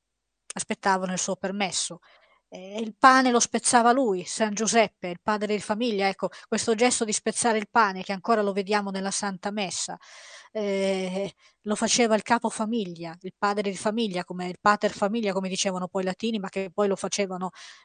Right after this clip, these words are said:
eh, anche, ehm, anche gli ebrei. Lo faceva San Giuseppe, ecco. Quindi egli in modo mirabile è stato un corredentore, certamente in maniera subordinata, come ha spiegato padre Serafino nelle sue catechesi su San Giuseppe,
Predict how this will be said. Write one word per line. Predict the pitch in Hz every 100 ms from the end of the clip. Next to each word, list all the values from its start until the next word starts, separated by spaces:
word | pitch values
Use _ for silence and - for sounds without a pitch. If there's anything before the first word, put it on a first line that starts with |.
| -
eh, | 196 190
anche, | 190 190 208 - 202 196
ehm, | 196 190 185 180 170 170 175 160 _ _ _ _ _ _
anche | 233 220 214
gli | 196
ebrei. | 196 165 185 175 170 - _ _
Lo | -
faceva | 226 - 196 202
San | - 190
Giuseppe, | 180 180 175 160 -
ecco. | 170 - - - - -
Quindi | 254 240 214 220
egli | 240 233 208
in | 208
modo | 226 254 226
mirabile | 214 220 208 175 175 170 208 _ _ -
è | 202
stato | - - 254 269 233
un |
corredentore, | 208 226 208 214 254 254 196 214
certamente | 185 208 - 208 220 220
in | 196
maniera | 202 208 214 196
subordinata, | - 202 196 220 220 214 - 202
come | 190
ha | 185
spiegato | - 196 196 -
padre | 180 190 185
Serafino | 190 185 185 - 226
nelle | 190 185
sue | 214 - 202
catechesi | 190 190 - 208 190 185
su | 196
San | - 190
Giuseppe, | 190 175 196 - 180